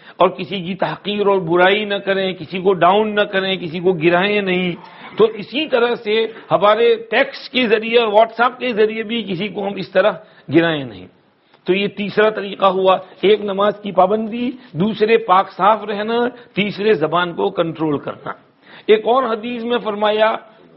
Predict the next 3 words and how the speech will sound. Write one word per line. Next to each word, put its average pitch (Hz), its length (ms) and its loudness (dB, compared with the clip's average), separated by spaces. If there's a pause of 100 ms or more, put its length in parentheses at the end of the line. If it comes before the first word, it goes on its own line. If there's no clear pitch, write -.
(1040)
"سددوا 214 680 -2 (440)
وقاربوا 156 800 0 (640)
وابشروا 185 800 0